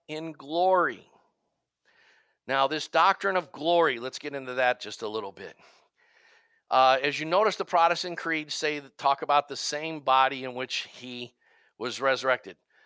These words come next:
So in Christ's resurrection, he, the same body that he lived in was resurrected. But as First Corinthians fifteen brings out, it was changed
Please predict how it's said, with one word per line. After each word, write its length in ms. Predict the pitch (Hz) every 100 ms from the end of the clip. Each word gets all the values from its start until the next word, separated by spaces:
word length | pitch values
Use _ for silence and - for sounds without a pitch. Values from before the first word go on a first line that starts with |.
| _
So 300 | - 151 147
in 140 | 160 160
Christ's 500 | - 196 247 269 -
resurrection, 960 | 202 175 160 165 185 - - 120 127 - _ _ _
he, 160 | 151 165
the 220 | 143 156
same 680 | - - 185 202 247 247 196
body 480 | - 202 185 151 143
that 180 | 143 147
he 200 | 156 139
lived 440 | 135 190 208 120
in 220 | 127 131 131
was 220 | 135 135 120
resurrected. 800 | 156 165 156 165 175 - - - _ _ -
But 100 | 143
as 120 | 151
First 320 | - 196 190
Corinthians 680 | - 202 196 185 165 139 - _ _
fifteen 560 | - 185 - 220 262 190
brings 320 | 135 127 107
out, 260 | 123 131 - _ _ _ _ 156
it 160 | 165
was 200 | 170 151
changed 1040 | - - - 240 285 208 143 143 180 -